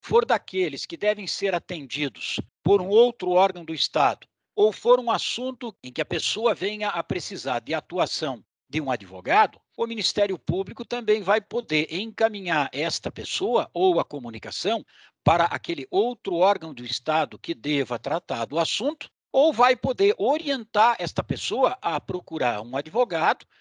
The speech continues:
ou, eventualmente, procurar a Defensoria Pública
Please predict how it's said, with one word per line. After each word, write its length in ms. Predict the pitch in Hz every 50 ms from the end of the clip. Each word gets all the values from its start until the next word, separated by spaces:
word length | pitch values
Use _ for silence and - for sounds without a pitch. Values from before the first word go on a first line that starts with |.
| _ _ _ _
ou, 180 | - 156 185 190
eventualmente, 720 | 170 127 151 165 160 139 - 170 156 151 143 139 123 -
procurar 460 | - - 156 - - 160 143 135 143 -
a 160 | - 156 180
Defensoria 920 | 170 131 - 151 139 - - 139 127 117 - - - 147 123 120 160 185
Pública 600 | - _ - 208 214 220 214 247 240 - 262 269